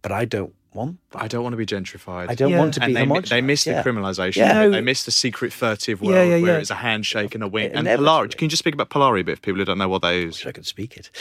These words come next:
Speaker 2: Can you
Speaker 1: Well,
Speaker 2: speak?
Speaker 1: no. Uh, it's
Speaker 2: I
Speaker 1: a
Speaker 2: would love,
Speaker 1: secret
Speaker 2: I would love to do a
Speaker 1: language.
Speaker 2: course on Polari.
Speaker 1: I wonder if there's a light, a light school
Speaker 2: There
Speaker 1: we should
Speaker 2: must
Speaker 1: go
Speaker 2: be,
Speaker 1: to.
Speaker 2: yeah.
Speaker 1: <laughs> Uh, Polari is a, it's a thieves' cant, as Matthew Baldwin, who wrote that monologue, uh, says. Um,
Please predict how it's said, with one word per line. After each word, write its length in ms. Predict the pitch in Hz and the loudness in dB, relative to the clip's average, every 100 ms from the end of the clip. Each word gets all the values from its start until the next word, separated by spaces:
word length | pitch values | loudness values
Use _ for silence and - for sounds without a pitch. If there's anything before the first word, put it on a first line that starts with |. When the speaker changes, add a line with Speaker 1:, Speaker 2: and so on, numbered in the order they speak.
| - | -4
Speaker 2:
Can 160 | - 233 | 2 6
you 60 | |
Speaker 1:
Well, 200 | 160 160 | 8 8
Speaker 2:
speak? 220 | 202 208 156 | 6 4 6
Speaker 1:
no. 260 | 120 110 - | 6 4 2
Uh, 320 | 117 123 117 | 4 4 4
it's 80 | - | 2
Speaker 2:
I 140 | 143 165 | 2 2
Speaker 1:
a 40 | |
Speaker 2:
would 140 | 165 | 4
love, 160 | 160 170 | 4 6
Speaker 1:
secret 120 | 143 120 | 6 6
Speaker 2:
I 60 | 156 | 4
would 60 | 208 | 4
love 100 | - | 2
to 40 | 127 | 0
do 60 | |
a 0 | |
Speaker 1:
language. 100 | 120 | -2
Speaker 2:
course 260 | - 131 - | 0 -4 -4
on 80 | 113 | -8
Polari. 440 | 107 95 85 85 110 | -6 -6 -6 -2 4
Speaker 1:
I 60 | |
wonder 220 | 170 214 | 6 6
if 80 | 180 | 4
there's 160 | 147 135 | 2 2
a 40 | |
light, 360 | 113 120 - - | 4 2 -2 -10
a 80 | - | -2
light 240 | 120 123 - | 2 2 0
school 280 | - 113 101 | -4 -4 -2
Speaker 2:
There 80 | |
Speaker 1:
we 60 | 131 | 0
should 160 | 151 151 | 2 4
Speaker 2:
must 240 | - - | 6 6
Speaker 1:
go 80 | 143 | 6
Speaker 2:
be, 0 | 196 | 6
Speaker 1:
to. 40 | - | 6
Speaker 2:
yeah. 160 | 180 139 - - - | 4 2 -6 -14 -4
Speaker 1:
<laughs> 0 | - | 4
Uh, 200 | 123 110 - - _ | 4 4 -2 -16 _
Polari 420 | 139 143 170 127 | 4 4 4 2
is 160 | 101 104 | 0 -2
a, 280 | 101 92 - | -4 -6 -8
it's 200 | - - | -12 -8
a 160 | 101 82 | -6 -8
thieves' 460 | - - 135 110 - | -10 -6 -6 -6 -10
cant, 380 | - 143 95 - | -10 -10 -12 -14
as 220 | - - - | -14 -14 -14
Matthew 240 | 101 - | -14 -14
Baldwin, 360 | 87 92 80 73 | -10 -10 -10 -14
who 80 | |
wrote 200 | 76 87 - | -12 -14 -12
that 200 | 67 - _ - _ _ - | -16 -16 _ -20 _ _ -20
monologue, 500 | 98 90 85 76 - - | -16 -12 -12 -14 -20 -18
uh, 100 | - | -16
says. 340 | - 82 85 | -12 -12 -10
Um, 260 | 85 76 78 | -10 -12 -16